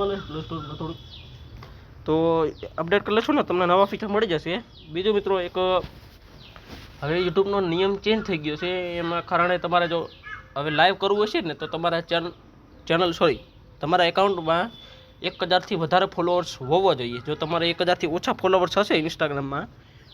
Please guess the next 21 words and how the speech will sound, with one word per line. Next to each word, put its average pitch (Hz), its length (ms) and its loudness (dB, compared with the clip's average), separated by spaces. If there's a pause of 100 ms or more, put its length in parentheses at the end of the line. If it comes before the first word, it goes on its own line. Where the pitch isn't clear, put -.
તો 160 80 -4 (140)
તમે 170 220 0
લાઈવ 180 220 6
ચાલુ 185 220 0
નહીં 233 140 0
કરી 156 180 -4
શકો. 165 160 -12 (120)
તમારે 151 280 -4 (720)
ઓછામાં 202 360 2
ઓછા 190 240 0
એક 185 80 -6 (100)
હજાર 160 160 2
ફોલોઅર્સની 156 440 -2
જરૂર 165 260 -2
પડશે. 185 320 0
જો 135 120 -4
લાઈવ 143 180 0
કરવું 165 280 -2
હોય 170 260 0
તો 139 80 -2 (720)
એક 165 120 -4